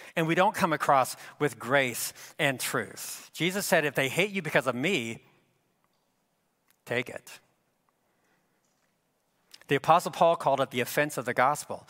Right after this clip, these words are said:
If you offend because of the gospel, take it. In fact, embrace it. Friends, this is the key. I, I'm, I, we're talking about our lives in the world, our lives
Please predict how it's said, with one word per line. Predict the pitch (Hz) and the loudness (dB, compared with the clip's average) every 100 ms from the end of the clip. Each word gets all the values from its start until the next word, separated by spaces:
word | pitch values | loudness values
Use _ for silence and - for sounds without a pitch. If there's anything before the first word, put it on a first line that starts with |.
| - - | -18 -6
If | 147 - | -6 -2
you | 139 | -4
offend | - 175 180 | 0 0 0
because | 165 147 123 | -2 -2 -2
of | |
the | 117 | -6
gospel, | 107 139 175 - 110 - - _ _ _ _ _ _ _ - _ _ _ | 0 0 0 -4 -8 -10 -12 _ _ _ _ _ _ _ -20 _ _ _
take | - 151 175 | -2 -2 0
it. | 113 | -6
In | 127 | -8
fact, | 120 143 131 | 0 0 0
embrace | 151 123 104 123 175 - | -6 -8 -4 -2 -2 -6
it. | - - | -12 -8
Friends, | 139 139 | -6 -4
this | 139 180 | -4 -6
is | 185 | -6
the | 131 | -4
key. | - 170 147 95 - - | -2 -2 -4 -8 -14 -2
I, | 151 170 | 2 2
I'm, | 156 160 - | 0 -4 -2
I, | 160 - | -2 -2
we're | 165 | -6
talking | - 220 226 202 | 2 2 2 2
about | 156 147 | 2 4
our | 139 | 2
lives | 139 165 151 127 | 4 4 4 -2
in | 151 | -6
the | 131 | -6
world, | 123 147 120 | -2 0 0
our | 117 127 | 0 2
lives | 143 151 147 | 2 2 0